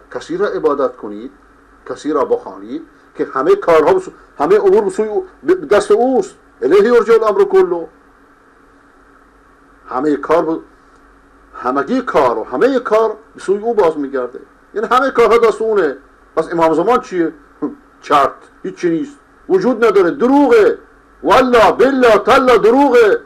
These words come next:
چرا بیدار نمیشید؟ یه بت براتون درست کردن. هیچ فرقی بین رام رام و هندو و گاپرست و امام زمان پرست نیستش، هیچ فرقی نیستش.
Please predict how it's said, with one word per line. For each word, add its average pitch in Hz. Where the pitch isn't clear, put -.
چرا 226
بیدار 233
نمیشید؟ 254
یه 233
بت 523
براتون 240
درست 226
کردن. 208
هیچ -
فرقی 262
بین 226
رام 185
رام 208
و 196
هندو 180
و 214
گاپرست 208
و 196
امام 202
زمان 185
پرست 180
نیستش، 160
هیچ 285
فرقی 220
نیستش. 165